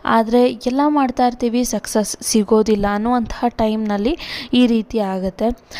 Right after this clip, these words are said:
So, ನನ್ನ ಮೈಂಡ್ ಹೆಂಗೆ ಅಂತ ಅಂದ್ರೆ ಕಂಪ್ಲೀಟ್ಲಿ, ಆ, ಆ, ಕಂಟ್ರೋ-, ಅನ್‌ಕಂಟ್ರೋಲಬಲ್ ಆಗಿ ಇದೆ. So, ಯಾವ ರೀತಿಯಾಗಿ ಅಂತ ಅಂದ್ರೆ ಈ ಕಡೆ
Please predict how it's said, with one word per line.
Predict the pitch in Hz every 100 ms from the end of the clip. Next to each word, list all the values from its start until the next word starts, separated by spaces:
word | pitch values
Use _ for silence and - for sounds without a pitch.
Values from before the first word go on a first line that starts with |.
| - -
So, | 277 269
ನನ್ನ | 262 254
ಮೈಂಡ್ | 247 254 254 -
ಹೆಂಗೆ | 226 240 254
ಅಂತ | 262 233 208
ಅಂದ್ರೆ | 214 208 214 214 214 - - -
ಕಂಪ್ಲೀಟ್ಲಿ, | 214 226 269 285 285 269 262 254 285 -
ಆ, | - 214 208 202 208 - - - -
ಆ, | 226
ಕಂಟ್ರೋ-, | 202 - 208 226 226 240
ಅನ್‌ಕಂಟ್ರೋಲಬಲ್ | 220 233 240 240 233 - 240 240 214 214
ಆಗಿ | 208 196 220
ಇದೆ. | 240 208 202 - - - -
So, | - 226 214
ಯಾವ | 214 214
ರೀತಿಯಾಗಿ | 220 226 220 208 202
ಅಂತ | 208 196 202
ಅಂದ್ರೆ | 196 196 214 - - - _ _ _ _ _ - 240
ಈ |
ಕಡೆ | - 214 214 214 208 214